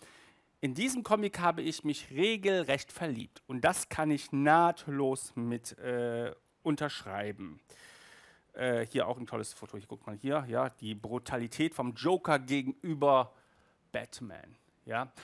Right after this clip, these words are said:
da sieht man schon, dass dieses Comic schon mit Brutalität schon übersät ist. Schon allein diesen perversen, äh, Gedanken, ja, eine schwer verletzte Frau, ja, zu entkleiden, sie abzufotografieren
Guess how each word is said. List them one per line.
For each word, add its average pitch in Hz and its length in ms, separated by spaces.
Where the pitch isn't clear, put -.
da 139 80
sieht 196 160
man 170 100
schon, 175 380
dass - 300
dieses 143 320
Comic 143 260
schon 127 280
mit 120 260
Brutalität 135 800
schon 123 200
übersät 117 480
ist. - 220
Schon 147 240
allein 151 560
diesen 151 460
perversen, 160 1200
äh, 135 440
Gedanken, 202 680
ja, 175 280
eine 160 240
schwer 214 380
verletzte 190 800
Frau, 175 600
ja, 156 400
zu - 180
entkleiden, 160 1040
sie 139 220
abzufotografieren 147 1200